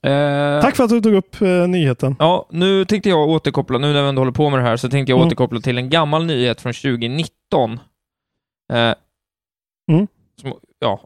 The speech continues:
Speaker 1: och det är då alltså, då kom det ut ett tweet som var: "Two K has announced its newly formed studio called Cloud Chamber. It's developing the next Bioshock game."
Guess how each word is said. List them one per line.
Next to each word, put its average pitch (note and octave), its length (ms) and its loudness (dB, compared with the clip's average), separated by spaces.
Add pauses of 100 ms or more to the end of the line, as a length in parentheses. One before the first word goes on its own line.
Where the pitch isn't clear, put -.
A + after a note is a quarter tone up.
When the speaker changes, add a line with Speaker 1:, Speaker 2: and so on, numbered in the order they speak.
Speaker 1:
och C#3 100 -6
det D#3 140 2
är C#3+ 60 0
då B2+ 160 0
alltså, A#2+ 240 -2
då C#3 440 -2 (200)
kom D3 180 -6
det C#3+ 60 -4
ut C3 120 -6
ett - 100 -4
tweet A2 320 -4
som A#2 140 -12
var: G#2 180 -2
"Two D#3+ 280 -2
K D3 140 0
has D3 160 -4
announced C3 380 -4
its - 220 -10
newly C#3 280 -2
formed B2 260 -2
studio A#2+ 340 -4
called A2+ 260 -4
Cloud C#3+ 280 -2
Chamber. C#3+ 400 -2 (320)
It's - 260 -4
developing B2 480 -2
the A#2 60 -4
next - 260 -8
Bioshock G2+ 340 -4
game." A#2 320 -8